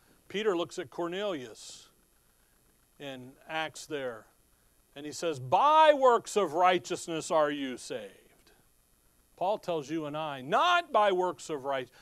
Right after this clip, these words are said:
So was Cornelius saved into the body of Christ or into the little flock?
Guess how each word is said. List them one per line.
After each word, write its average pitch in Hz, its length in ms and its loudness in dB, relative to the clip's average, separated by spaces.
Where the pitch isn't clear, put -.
So 185 380 -4
was 170 440 -8
Cornelius 214 600 -4
saved 190 520 -4
into 156 480 -8
the 131 100 -8
body 156 320 0
of 143 120 -12
Christ 180 540 -4
or 180 100 -12
into 165 160 -12
the 147 100 -10
little 139 220 -8
flock? 110 380 -12